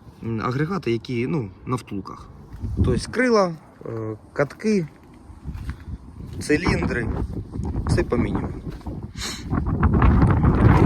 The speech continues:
Зробили нам скидку непогану.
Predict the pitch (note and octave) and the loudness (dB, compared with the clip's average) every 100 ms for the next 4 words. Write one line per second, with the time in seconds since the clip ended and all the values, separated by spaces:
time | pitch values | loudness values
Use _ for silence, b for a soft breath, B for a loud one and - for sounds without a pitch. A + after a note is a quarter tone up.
0 | - - - - - - - - - - | 6 4 4 4 4 4 4 2 2 0
1 | - - - - - - - - - - | -2 -4 -2 0 2 4 4 4 2 2
2 | - - - - - D3+ D#3+ C#3+ C3+ A#2+ | 0 -4 -4 -4 -4 0 2 6 6 6
3 | A2+ - B2 - E3+ C#3+ D3 C3+ B2 | 2 -2 -4 0 2 4 4 4 2